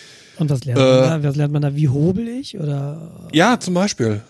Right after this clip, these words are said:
Speaker 2: Also, ähm,
Speaker 1: Okay.
Speaker 2: das ist jetzt aktuell heute gekommen, ein Paket, da ist ein Handhobel drin, äh, diverse Geodreiecke aus China <laughs> und Schiebelehren aus China. Das sind halt so Sachen, die du halt brauchst, um, wenn du mal irgendwas so,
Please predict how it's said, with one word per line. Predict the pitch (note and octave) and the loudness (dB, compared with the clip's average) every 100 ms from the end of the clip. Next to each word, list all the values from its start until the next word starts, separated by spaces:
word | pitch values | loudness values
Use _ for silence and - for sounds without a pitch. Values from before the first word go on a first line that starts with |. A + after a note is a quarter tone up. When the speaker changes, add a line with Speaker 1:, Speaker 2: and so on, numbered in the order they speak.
| _ | _
Speaker 2:
Also, | C#3 C#3 | 0 2
ähm, | C3+ B2 C3 B2 | 2 0 0 2
Speaker 1:
Okay. | A#2+ D3+ F#3+ - | 2 -2 -6 -6
Speaker 2:
das | C3+ C3 | -6 -4
ist | B2+ C#3+ | -6 -4
jetzt | B2+ - - - | -4 -6 -10 -4
aktuell | E3 - E3 D#3 | -4 -2 -2 2
heute | D3+ E3+ E3 | 4 2 0
gekommen, | C#3 - D#3 F#3+ | -2 -2 -2 -2
ein | F#3 | -4
Paket, | D3+ C3+ - D3+ G3 - | -6 -6 0 0 0 -2
da | C3+ C3 | -2 -2
ist | C3 | -4
ein | B2+ B2 B2+ | -4 -4 -2
Handhobel | E3+ F#3 F3+ F#3+ G3+ | -4 0 0 2 0
drin, | F#3+ F3+ G#3+ C#4+ A#3 C#3+ _ _ _ _ - - - - - - _ - | -2 0 0 -2 -8 -20 _ _ _ _ -20 -20 -20 -20 -20 -20 _ 2
äh, | C#3 C#3 C3+ C3 B2 _ _ _ - | 4 6 4 2 -2 _ _ _ -10
diverse | B2+ B2+ C3 B2+ | -2 2 2 2
Geodreiecke | A#2 C3 D3+ C#3 C#3 C#3 C#3+ C#3+ D3 C#3 C3+ | 0 0 2 0 0 0 0 -2 2 4 2
aus | A#2 A2+ | 0 -4
China | - C3+ D#3 G#3 A#3 A3 - - - | -6 -4 -2 0 -2 -4 -12 -16 -16
<laughs> | - - - - | -20 -18 -18 -14
und | A2+ A#2 A2+ | -6 -4 -2
Schiebelehren | B2+ E3 F3+ F3+ F#3 F3+ | -2 2 2 2 0 -2
aus | F3 | -6
China. | - F3+ F#3 A3+ - - - _ _ _ _ _ | -8 -6 -6 -8 -12 -18 -18 _ _ _ _ _
Das | B2 C#3 | -6 0
sind | C#3+ | 0
halt | C#3 | 0
so | B2 | 0
Sachen, | C3 C#3+ | 0 0
die | C#3+ | 0
du | B2+ | 2
halt | A#2+ B2 | 2 0
brauchst, | - A2+ C#3 | -2 -4 -2
um, | D3 B2 | -4 -4
wenn | B2+ | -2
du | B2+ | 0
mal | B2 | 0
irgendwas | B2+ B2+ C3 B2 | 0 0 -2 -2
so, | B2 A#2+ | -2 -2